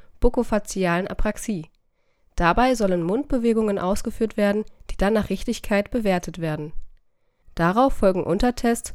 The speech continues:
zur Prüfung der nominalen Sprachfunktionen. Diese Subtests gliedern sich in Aufgaben zum Nachsprechen von Sätzen und Wörtern, zum Benennen von Objekten und Verben und zum Sprachverständnis.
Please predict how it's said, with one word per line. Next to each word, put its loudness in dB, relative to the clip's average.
zur -4
Prüfung 2
der 0
nominalen 2
Sprachfunktionen. -2
Diese 2
Subtests 2
gliedern 4
sich 0
in -2
Aufgaben 0
zum -2
Nachsprechen 0
von -2
Sätzen -2
und -4
Wörtern, 0
zum -4
Benennen 2
von -4
Objekten -2
und -6
Verben 0
und -2
zum -2
Sprachverständnis. -4